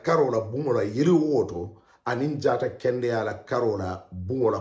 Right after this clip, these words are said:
condition la, wo certificate o nyin,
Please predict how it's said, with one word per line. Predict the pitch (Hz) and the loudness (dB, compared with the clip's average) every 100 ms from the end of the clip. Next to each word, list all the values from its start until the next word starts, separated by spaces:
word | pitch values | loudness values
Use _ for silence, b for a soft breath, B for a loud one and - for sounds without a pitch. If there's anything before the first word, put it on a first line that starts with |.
| - | -6
condition | - 123 123 127 - 127 107 85 | -2 -2 0 -8 -4 -4 -4 -6
la, | 87 104 b b b b _ _ | -8 -12 b b b b _ _
wo | 98 107 131 135 | -8 2 4 4
certificate | - 156 151 170 165 170 170 165 | 4 0 0 -4 -4 4 4 4
o | 123 | -2
nyin, | 101 95 95 | -2 -6 -8